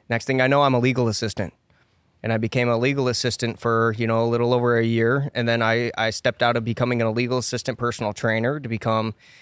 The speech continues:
you know, a caseworker. Actually, how I became a caseworker, I met a homeless dude on the corner of, uh, Walmart over here on this side of town. And, um,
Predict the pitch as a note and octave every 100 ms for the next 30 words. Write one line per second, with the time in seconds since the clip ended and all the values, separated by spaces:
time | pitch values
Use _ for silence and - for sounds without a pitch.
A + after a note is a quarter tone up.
0 | _ - A2 A2 A2+ B2 C#3 E3+ - B2
1 | G#2+ A2+ C#3 - _ _ - A#2 - B2+
2 | C#3+ C#3 G#2+ A2 A2+ B2+ A2+ - A#2 A2
3 | B2 A#2+ D#3 E3 A#2 A2+ A2+ A#2 A2+ A2
4 | A2+ A#2+ A#2 A#2+ A#2+ A2 - A#2+ B2 D#3
5 | D#3 - A2+ A2+ G#2+ - _ _ _ -
6 | A2 A2 A#2+ B2+ D#3 - B2 A#2+ A#2 B2
7 | D3+ D3 A2 A2 A#2 A2+ - G#2+ A2 D3+
8 | - A2 A2 G#2+ G#2+ G#2+ A2